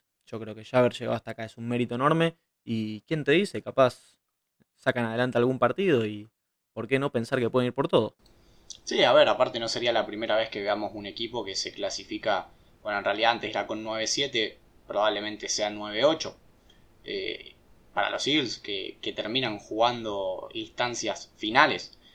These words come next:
Speaker 2: en playoff. Una cosa antes de, de pasar, que me quedé con, con, con las ganas de decirlo,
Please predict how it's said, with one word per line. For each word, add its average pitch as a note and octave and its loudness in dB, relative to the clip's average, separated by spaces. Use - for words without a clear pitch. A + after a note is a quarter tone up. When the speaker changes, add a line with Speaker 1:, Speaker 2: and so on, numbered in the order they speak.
Speaker 2:
en G#2 -12
playoff. C3+ 0
Una D#3+ 6
cosa E3+ 2
antes E3 2
de, C3 0
de C3 0
pasar, E3 2
que B2 -6
me A#2+ -6
quedé C#3 0
con, B2 -6
con, G2+ -12
con G#2+ -10
las G#2+ -6
ganas C#3 0
de A#2+ -4
decirlo, D#3+ -2